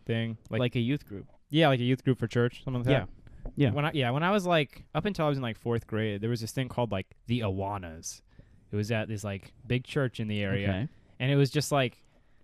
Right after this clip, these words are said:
Speaker 1: I don't know, I feel
Speaker 2: They
Speaker 1: like all
Speaker 2: rounded
Speaker 1: that
Speaker 2: up
Speaker 1: it
Speaker 2: a, a bunch of Hawaiian natives, and they,
Speaker 1: <laughs>
Speaker 2: everyone laughed at them while
Speaker 1: No.
Speaker 2: they were in the middle of a circle.
Speaker 1: No, not the Hawanas, the Awanas,
Speaker 2: Ah.
Speaker 1: A J.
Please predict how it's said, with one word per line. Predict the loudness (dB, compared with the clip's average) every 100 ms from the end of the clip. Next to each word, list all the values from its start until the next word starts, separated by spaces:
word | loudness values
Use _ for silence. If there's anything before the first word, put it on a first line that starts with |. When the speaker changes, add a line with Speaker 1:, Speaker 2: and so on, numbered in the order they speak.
| _ _ _ -6
Speaker 1:
I | 0
don't | 2
know, | 4
I | 4
feel | 6
Speaker 2:
They | 6
Speaker 1:
like | 8
all | 8
Speaker 2:
rounded | 8 6
Speaker 1:
that |
Speaker 2:
up | 4
Speaker 1:
it | 0 0
Speaker 2:
a, | -2
a |
bunch | 2 2 4
of | -2
Hawaiian | 2 2 2 2 2
natives, | 2 0 -2 -4 -12 -20 -14 -12 -10 -8 -10 -12 -4
and | 2 6 6 4
they, | 4 6 6 6 2 2
Speaker 1:
<laughs> |
Speaker 2:
everyone | 2 6 6 6 4 2 -4
laughed | -2 0 0 -2 -8 -14 -10
at | -8 -6
them | -6 -8 -2
while | 2
Speaker 1:
No. | 2
Speaker 2:
they |
were | 4
in |
the | 2
middle | 2 0
of | -4
a |
circle. | -4 2
Speaker 1:
No, | 4 4
not | 2 2
the | 2
Hawanas, | 4 2 2 2 -2 -4 -6 -4
the | -4
Awanas, | 2 4 6 6 8
Speaker 2:
Ah. | 12 12 12 12 12 12 12 10 8
Speaker 1:
A |
J. | 8